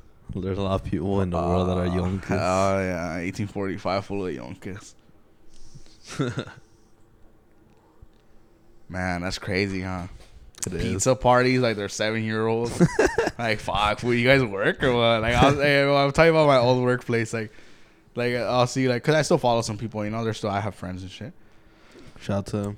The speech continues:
Speaker 2: And then, um, I just see, like, I feel like every week they're celebrating something. Like, fucking, as, fucking holidays I don't even know exist.
Speaker 1: What'd
Speaker 2: Like,
Speaker 1: you say, Saint
Speaker 2: fucking
Speaker 1: Bernard?
Speaker 2: s-, uh,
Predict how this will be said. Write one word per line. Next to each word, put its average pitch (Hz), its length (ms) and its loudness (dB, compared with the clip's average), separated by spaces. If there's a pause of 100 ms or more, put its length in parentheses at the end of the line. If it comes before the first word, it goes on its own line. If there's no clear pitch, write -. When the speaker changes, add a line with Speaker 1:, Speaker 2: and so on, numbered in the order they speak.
(160)
Speaker 2:
And 107 120 -6
then, 104 240 -4
um, 101 420 -6 (460)
I 104 100 -6
just 131 180 -2
see, 143 120 -2
like, 139 200 0
I 104 60 2
feel 151 160 -2
like 135 100 4
every 131 220 4
week 131 200 0
they're 117 120 -6
celebrating 120 580 0
something. 107 500 -4 (320)
Like, 113 300 0
fucking, 127 480 0 (580)
as, 143 240 2 (220)
fucking 147 420 4
holidays 147 560 4
I 135 80 6
don't 143 140 4
even 139 240 2
know 123 180 4
exist. 117 460 0
Speaker 1:
What'd 117 160 8
Speaker 2:
Like, - 80 0
Speaker 1:
you 117 160 8
say, - 40 0
Saint 120 200 4
Speaker 2:
fucking 143 300 8
Speaker 1:
Bernard? 143 100 0
Speaker 2:
s-, - 420 -6 (840)
uh, 156 1160 -2